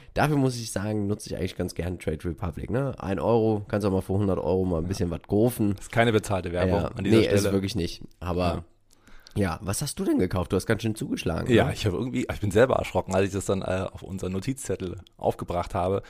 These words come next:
Speaker 2: Ich habe Enphase zurückgekauft nach einem Rücksetzer. Also
Speaker 1: Ah.
Speaker 2: auch hier wieder, äh, eine Trading-Position eröffnet, weil ich glaub, Enphase, die wachsen von Quartal zu Quartal über hundert Prozent.
Speaker 1: Kurze Frage, hast du die Gewinne reinvestiert in Enphase oder hast du sie in andere Unternehmen
Speaker 2: Genau, ich
Speaker 1: gesteckt?
Speaker 2: habe die Gewinne in andere Unternehmen gesteckt,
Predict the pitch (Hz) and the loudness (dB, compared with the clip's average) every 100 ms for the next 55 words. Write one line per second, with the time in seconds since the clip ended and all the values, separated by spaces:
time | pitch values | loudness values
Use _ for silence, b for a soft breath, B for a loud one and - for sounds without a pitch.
0 | B - - 160 139 180 - - - 98 | B -8 -4 -2 0 0 -2 -4 -2 -4
1 | - - - - 110 98 87 101 - 117 | -4 0 -2 0 -2 -2 0 -2 0 -2
2 | 165 208 190 - 131 87 110 127 113 101 | -2 -4 -4 0 2 2 2 2 0 -2
3 | - - - 104 95 95 110 - 113 - | -4 -6 -6 -2 0 2 0 0 -2 -2
4 | 95 80 - - 143 101 101 95 - 98 | -4 -4 -4 -4 -2 -2 0 -2 -2 -4
5 | - 101 104 B B - 95 92 90 95 | 0 0 0 B B -6 -4 -4 -4 -6
6 | - 95 104 104 95 95 - 95 120 120 | -4 0 2 2 0 -6 -2 -2 0 0
7 | 101 131 104 - 104 - 104 110 - 90 | 0 -2 -4 -6 -4 -2 0 -2 -4 -4
8 | 131 175 127 - 113 104 98 104 127 - | -2 -2 -4 -4 -6 -6 -2 0 0 0
9 | 113 120 117 101 95 - - 123 143 131 | 0 0 0 0 -2 -6 -4 -2 0 -2
10 | - 160 180 - 185 165 139 131 - 131 | -4 -4 -4 -4 -2 0 0 0 -2 -2
11 | 131 - 98 85 85 92 85 82 78 95 | -2 0 -2 0 0 0 0 2 2 2
12 | 90 110 107 104 127 127 - 156 165 - | 2 0 0 2 2 0 -2 -2 -2 -2
13 | 147 151 147 165 151 | -2 -4 -4 -4 -2